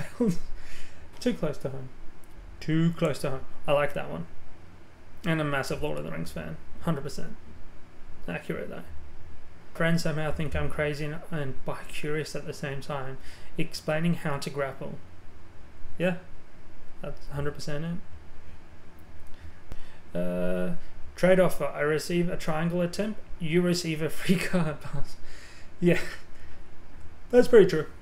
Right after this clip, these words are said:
Pretty true. Um, yeah, <laughs> I, that's why I stopped going for triangles. That's why I just go heel hooks instead. Uh, it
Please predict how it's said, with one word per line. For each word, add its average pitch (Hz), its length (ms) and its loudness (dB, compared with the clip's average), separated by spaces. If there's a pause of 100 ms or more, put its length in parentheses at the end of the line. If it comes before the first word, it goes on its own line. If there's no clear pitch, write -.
(760)
Pretty 214 160 4
true. 147 240 2 (400)
Um, 80 400 -2 (560)
yeah, 160 200 2 (460)
<laughs> - 460 -4
I, 190 100 2 (100)
that's 175 220 2
why 160 140 -2
I - 20 -2
stopped 180 300 -6
going 208 180 0
for - 120 -8
triangles. 139 520 -4 (320)
That's 180 220 -4
why 160 80 -8
I 165 60 -2
just 170 200 2
go 180 100 -4
heel 175 260 2
hooks 170 260 -2
instead. 104 400 -4 (2500)
Uh, 180 300 2
it 151 160 2